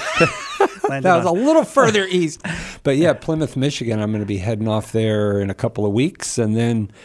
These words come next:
Speaker 1: we got a whole bunch of stuff coming up. You know, it's that time of year when, when, uh, Lent comes around. We're,
Speaker 2: Then you're busy, busy,
Speaker 1: we're
Speaker 2: busy.
Speaker 1: busy, busy. Yeah.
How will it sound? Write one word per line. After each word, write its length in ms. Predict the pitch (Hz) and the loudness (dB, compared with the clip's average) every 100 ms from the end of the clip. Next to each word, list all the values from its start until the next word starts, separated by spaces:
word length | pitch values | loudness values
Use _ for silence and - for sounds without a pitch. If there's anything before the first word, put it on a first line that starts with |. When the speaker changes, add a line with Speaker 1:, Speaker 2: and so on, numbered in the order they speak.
| - - - | -20 -14 -4
Speaker 1:
we 100 | 107 | 0
got 140 | 113 | 2
a 60 | 98 | 2
whole 240 | 113 113 | 2 0
bunch 280 | 104 120 113 | 0 -2 -2
of 40 | - | -4
stuff 340 | 113 104 - | -2 -2 -4
coming 300 | - 101 101 | -4 -2 -2
up. 160 | 98 107 | -2 -2
You 60 | |
know, 120 | 104 101 | -2 -2
it's 140 | - | -2
that 200 | 101 - | -4 -4
time 280 | - 113 113 | -2 -2 -2
of 40 | 135 | 0
year 520 | 156 185 170 151 - | 0 2 0 -2 -8
when, 340 | - 113 104 101 - | -6 -4 -2 -4 -4
when, 460 | 107 107 101 104 | -2 0 0 -2
uh, 260 | 104 104 104 | 0 0 -2
Lent 440 | 110 123 156 - - | 0 0 0 -4 -6
comes 300 | 123 117 107 | -2 -2 0
around. 460 | 107 104 101 101 | -2 -2 -4 -4
We're, 160 | 101 117 | -2 0
Speaker 2:
Then 120 | 107 | -2
you're 100 | 101 | -4
busy, 320 | - - 98 | -10 -10 -10
busy, 180 | 87 98 | -8 -2
Speaker 1:
we're 120 | 110 | 0
Speaker 2:
busy. 180 | 101 110 | 0 0
Speaker 1:
busy, 200 | 117 107 | -2 -2
busy. 360 | 101 104 90 - | -2 -4 -6 -10
Yeah. 200 | 95 92 | -8 -8